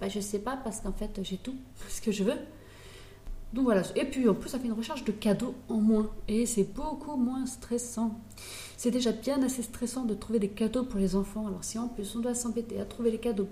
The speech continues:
pour les adultes, voilà, nous on a pris ce parti, on ne fait pas de cadeaux. Je sais qu'il y a d'autres familles qui vont, qui font ça exactement, puisque c'est... je me suis inspirée de la famille d'une de mes meilleures amies,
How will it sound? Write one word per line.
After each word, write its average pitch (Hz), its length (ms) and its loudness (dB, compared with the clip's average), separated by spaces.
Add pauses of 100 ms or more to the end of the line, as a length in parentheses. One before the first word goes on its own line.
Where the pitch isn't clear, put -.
(180)
pour 294 100 -2
les 254 160 4
adultes, 208 500 0 (520)
voilà, - 180 -4 (100)
nous 208 320 0
on 226 60 4
a 196 80 6
pris 233 160 -2
ce - 120 -8
parti, 185 340 -4
on 233 60 2
ne 226 100 4
fait 220 120 0
pas 202 200 0
de 185 100 -4
cadeaux. 180 300 -6 (240)
Je 196 100 -2
sais - 140 -4
qu'il 277 80 -4
y 240 40 4
a 190 40 4
d'autres 247 160 2
familles 220 220 6
qui 196 140 0
vont, 180 200 2 (180)
qui - 80 -8
font 196 180 -2
ça 202 200 0
exactement, 180 340 -4
puisque - 240 -8
c'est... 185 320 0
je 185 140 -6
me - 20 2
suis 190 140 -2
inspirée 190 320 -2
de 180 400 0
la 185 100 -4
famille 196 440 2
d'une 196 180 2
de 190 100 2
mes 180 160 2
meilleures 175 300 0
amies, 233 260 4